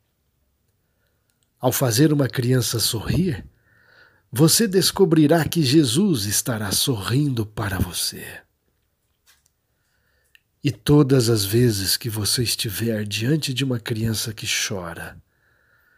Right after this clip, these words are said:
seja por medo, dor, fome, calor, febre, frio, sede, ou algum outro desconforto, ou desamparo,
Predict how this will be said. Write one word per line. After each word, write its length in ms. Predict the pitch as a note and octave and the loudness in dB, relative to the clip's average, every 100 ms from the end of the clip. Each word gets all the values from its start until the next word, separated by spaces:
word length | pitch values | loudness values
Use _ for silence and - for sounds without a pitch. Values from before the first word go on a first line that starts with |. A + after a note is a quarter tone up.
| _ - | _ -10
seja 460 | - C#3 B2+ A#2+ | -4 0 0 0
por 240 | - A#2 G2 | -4 -8 -8
medo, 520 | F#2+ G2+ G#2+ - - - _ _ _ _ _ _ _ | -6 0 0 2 2 2 _ _ _ _ _ _ _
dor, 420 | G#2 G2 A2 G#2+ - - _ _ _ _ _ | -20 -14 -14 -14 -16 -20 _ _ _ _ _
fome, 600 | - - C#3+ D#3+ C#3 F#2+ - - _ _ _ _ _ _ _ | -8 -2 0 0 -2 -4 -6 -6 _ _ _ _ _ _ _
calor, 600 | - C3 B2+ D3 D#3 C3 | -4 0 0 0 0 -2
febre, 760 | - - A#2+ B2+ C#3+ A#2 G2+ - | -4 -2 0 2 0 0 2 2
frio, 560 | - C#3 F3 F#3 B2+ | 2 0 0 0 -4
sede, 920 | G2+ - - D3 D#3+ B2+ G#2 F#2+ F2 - _ _ _ _ _ _ _ _ _ - | -2 -2 0 0 0 -2 -6 -12 -16 -20 _ _ _ _ _ _ _ _ _ 0
ou 120 | E3+ | 2
algum 280 | F3 E3+ D3+ | 4 2 2
outro 360 | D#3 C#3 A#2+ G#2+ | 2 0 -4 -4
desconforto, 960 | - - G2+ F#2 A2 C3+ C3 - - _ _ _ _ _ _ _ _ _ _ _ - | -6 -6 -6 -2 0 2 -2 -6 -18 _ _ _ _ _ _ _ _ _ _ _ -8
ou 140 | B2 | -6
desamparo, 1080 | A2 G#2 F#2 G2 F2+ A#2+ A2 A2+ F2+ F2 | -4 -2 -2 -4 -8 -8 -4 -4 -4 -10